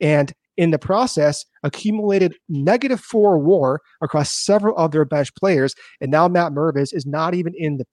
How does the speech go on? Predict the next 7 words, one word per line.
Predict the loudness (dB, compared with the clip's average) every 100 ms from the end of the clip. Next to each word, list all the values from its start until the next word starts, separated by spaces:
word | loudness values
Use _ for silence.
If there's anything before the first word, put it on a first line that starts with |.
| _
picture | -6 -6 -6 -8 -8 _ _ _
for | -4 -4
twenty | -2 -2 -2
twenty-four. | -4 -4 -4 -2 -2 -2 -8 -20 -2
They | 2 2
really | 0 2 6 6 6 4 4 2
missed | 2 0 -2